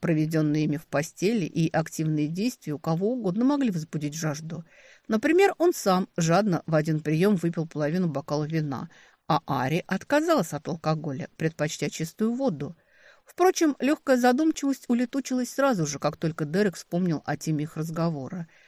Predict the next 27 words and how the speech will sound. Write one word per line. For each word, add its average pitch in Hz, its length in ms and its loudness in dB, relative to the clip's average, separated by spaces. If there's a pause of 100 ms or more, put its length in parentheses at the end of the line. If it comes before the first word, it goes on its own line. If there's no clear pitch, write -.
(260)
На 190 120 4
что 294 220 0
пошел 196 380 0
бы 151 160 -4
он 226 360 0
ради 165 320 0
помощи? 170 720 -6 (360)
Как 165 180 -2
минимум, 160 440 2
еще 262 340 0
раз - 200 -2
отведал 160 420 -2
бы 170 160 -4
крови, 185 320 0
чтобы 160 260 -10
получить 156 500 -4
ее 147 200 -6
знания. 151 580 -4 (480)
«Идем», 156 500 4 (440)
поднялся 151 480 0
со - 140 -6
стула 196 460 -2
Легран. 156 540 -4 (440)
Ариса 269 340 2
послушно 277 500 0
оставила 269 380 0
стакан 240 440 0